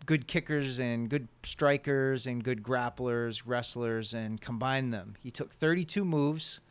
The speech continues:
condensed them into a system,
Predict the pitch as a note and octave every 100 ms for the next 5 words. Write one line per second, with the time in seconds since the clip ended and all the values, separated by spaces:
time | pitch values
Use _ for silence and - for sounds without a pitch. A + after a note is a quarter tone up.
0 | _ - - _ - - _ - C3+ D3
1 | D3 - D#3+ D3+ D3 - C3+ C3 - B2+
2 | - D3 C#3 D3+ C#3+ C#3